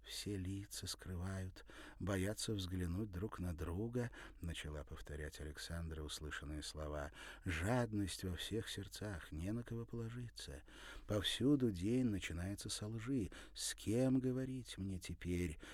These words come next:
закончила, напряженно вглядываясь в лицо спутника и пытаясь понять, тот действительно ничего не видел или все-таки лукавит. «Почему я сказала все по-русски?» —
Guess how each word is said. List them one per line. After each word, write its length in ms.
закончила, 840
напряженно 680
вглядываясь 720
в 60
лицо 320
спутника 760
и 80
пытаясь 460
понять, 600
тот 200
действительно 720
ничего 460
не 200
видел 580
или 320
все-таки 480
лукавит. 720
«Почему 400
я 60
сказала 480
все 200
по-русски?» — 720